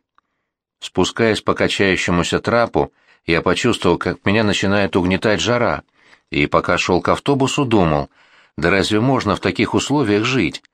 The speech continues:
Лежать на пляже, купаться, сидеть в темном винном погребке? Да, но жить и работать не представляю». Когда повезли мимо стеклянного здания аэровокзала, я сразу почувствовал существенную разницу.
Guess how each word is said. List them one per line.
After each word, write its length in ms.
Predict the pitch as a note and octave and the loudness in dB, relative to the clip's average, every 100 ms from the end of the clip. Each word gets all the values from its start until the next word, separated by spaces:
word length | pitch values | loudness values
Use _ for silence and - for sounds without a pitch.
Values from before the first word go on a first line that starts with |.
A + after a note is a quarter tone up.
| _ _ _ | _ _ _
Лежать 340 | E2 E2 D3+ G2 | 0 0 0 0
на 140 | E2+ | 0
пляже, 440 | E2 E2+ B2 F#2 | 2 2 0 -2
купаться, 720 | E2 F2 - A#2 B2+ - A2+ G2 _ _ | -2 -2 2 0 0 -2 -4 -4 _ _
сидеть 540 | - - A#2+ D#3+ D3 - _ | -6 -4 0 0 0 -6 _
в 100 | - | -6
темном 460 | C3+ C#3+ C3 B2 | 0 2 2 0
винном 340 | G#2+ A#2+ A#2 G#2+ | 0 0 0 0
погребке? 600 | B2+ A2+ C3 - E3 C#3+ _ | 0 2 0 0 -2 -2 _
Да, 340 | D2+ D#2+ C#2 - _ _ _ | 0 0 0 -6 _ _ _
но 160 | E2 F2 | -2 0
жить 300 | E2 A2+ A#2 | 2 0 0
и 60 | F#2 | 0
работать 640 | G#2 A2+ D3+ - C#2+ - _ _ | 0 0 0 0 -4 -8 _ _
не 160 | D2+ | -4
представляю». 800 | E2+ G2 - B2+ C#3+ D#3 B2 C#2+ - _ _ _ _ _ _ _ _ | -2 -2 -2 0 0 -2 -4 -6 -10 _ _ _ _ _ _ _ _
Когда 320 | - F#2 G#2+ | -2 2 2
повезли 380 | G#2+ G#2+ G2 A2 | 2 2 2 2
мимо 240 | G#2 G2+ F#2+ | 2 2 0
стеклянного 580 | - G#2 G#2 G2 F#2 | -2 0 0 2 0
здания 500 | F2 F2+ F#2+ F2+ F2+ - | 0 0 0 2 0 -2
аэровокзала, 880 | F#2 F#2+ F#2+ G2+ F#2+ B2 A2 D2 - _ _ _ - | -2 0 2 0 0 2 2 0 -4 _ _ _ -4
я 140 | F2 | -2
сразу 300 | - E3+ D#3+ | 0 0 0
почувствовал 560 | C#3+ C3 D#3+ C#3 C#3+ C3+ | -2 0 0 -2 0 0
существенную 760 | - C3 - C3+ - B2+ C#3 | 0 -2 0 -2 -2 0 2
разницу. 680 | C3+ F#2 D2 D2 C#2 D2 C#2 | 2 0 0 -4 -4 -4 -6